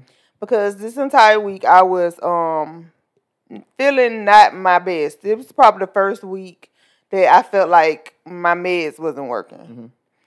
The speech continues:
Speaker 1: And I was just like, 'cause since I started taking 'em, I haven't been in, like, it's, you know, things happen.
Speaker 2: Yeah.
Speaker 1: And you be like, "Dang," and you get sad. But even when, like, some of the,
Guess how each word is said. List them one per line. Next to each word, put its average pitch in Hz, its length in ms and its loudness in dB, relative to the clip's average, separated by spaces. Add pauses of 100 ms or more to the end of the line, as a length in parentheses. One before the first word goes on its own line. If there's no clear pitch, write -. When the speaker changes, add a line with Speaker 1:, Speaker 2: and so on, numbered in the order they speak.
(260)
Speaker 1:
And 180 380 -6
I 180 140 6
was 208 140 -6
just 196 180 -14
like, - 180 -12
'cause 269 200 -8
since 247 200 -4
I 269 100 4
started 208 420 2
taking 226 380 2
'em, 165 220 -10 (300)
I 226 140 4
haven't 233 360 0
been 220 200 -2
in, 220 200 -6
like, 196 420 2
it's, 269 260 -8 (180)
you 392 60 -14
know, 359 160 0
things 254 380 -4
happen. 220 600 -2
Speaker 2:
Yeah. - 120 -18 (1080)
Speaker 1:
And 208 460 -8
you 240 100 -16
be 202 100 -14
like, 170 320 -6
"Dang," 247 680 -8
and 180 520 -16
you 196 100 -20
get 220 220 -14
sad. 202 520 -4
But 202 180 -4
even 294 400 -8
when, 247 180 -4
like, 220 220 0
some 247 200 -10
of 226 40 -16
the, 202 220 -4